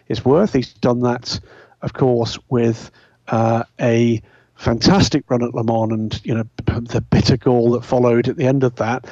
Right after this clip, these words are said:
and a European Le Mans Series winning run with W R T. I think it's gonna be an interesting, uh, off-season for a number of drivers, and I think he may well be one of them.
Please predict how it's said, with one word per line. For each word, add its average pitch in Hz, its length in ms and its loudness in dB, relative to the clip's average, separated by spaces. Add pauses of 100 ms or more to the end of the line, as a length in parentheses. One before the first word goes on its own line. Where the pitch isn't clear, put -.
(320)
and 127 480 2
a 127 60 0
European 127 480 4
Le 131 60 2
Mans 120 240 0
Series 117 460 0
winning 123 400 2
run 120 320 2 (380)
with 117 160 -2
W 117 340 0
R 110 100 0
T. 165 380 2 (300)
I 120 100 -2
think 139 240 -2
it's 147 100 -4
gonna 131 160 0
be 131 120 2
an 123 40 2
interesting, 131 880 0 (680)
uh, - 260 -2
off-season 120 800 0
for - 240 -2
a 117 40 2
number 131 500 0
of 127 200 -4
drivers, 120 500 0
and 117 80 -4
I 113 60 -4
think 120 220 -4
he 135 180 -4
may 120 240 0
well 123 200 2
be 139 120 2
one 135 220 0
of 147 100 0
them. 113 200 0